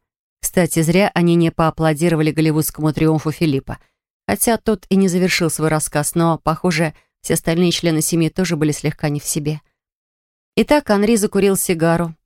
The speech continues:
Последний за нынешний день, как он думал. Филипп не курил, зато Людовик привёз из своей психиатрической клиники какие-то странные сигареты,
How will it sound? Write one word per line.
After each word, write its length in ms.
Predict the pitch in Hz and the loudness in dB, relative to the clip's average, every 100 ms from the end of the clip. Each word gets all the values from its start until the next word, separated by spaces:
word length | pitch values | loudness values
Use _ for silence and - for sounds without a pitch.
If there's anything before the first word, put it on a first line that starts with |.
| _ _ _ - | _ _ _ -8
Последний 480 | 262 - 214 190 170 | -6 0 0 2 2
за 140 | 175 | 2
нынешний 420 | 170 165 - 170 | 0 -2 -2 -2
день, 300 | 160 208 170 _ _ _ _ _ _ _ - | 0 -2 -2 _ _ _ _ _ _ _ -4
как 200 | 208 202 | -2 0
он 200 | 202 180 | 0 0
думал. 380 | 151 143 147 _ _ _ _ _ - | -2 -4 -10 _ _ _ _ _ 0
Филипп 220 | 208 196 | 2 2
не 120 | 202 190 | 0 0
курил, 360 | 190 185 143 | 0 0 0
зато 400 | 139 151 180 170 - | -2 -2 0 0 0
Людовик 460 | 170 185 185 226 | -2 0 0 -2
привёз 380 | - 170 180 - | 0 0 0 0
из 140 | 175 | -4
своей 180 | - 175 | 0 0
психиатрической 800 | 175 175 - 170 - 180 - 175 | 0 -4 -2 -2 0 0 0 -4
клиники 380 | - 214 214 - | -2 0 0 -2
какие-то 360 | - 165 185 170 | -4 -2 -2 -4
странные 380 | - 175 170 | -2 0 0
сигареты, 640 | 160 160 170 147 127 135 | 0 -2 0 0 -4 -8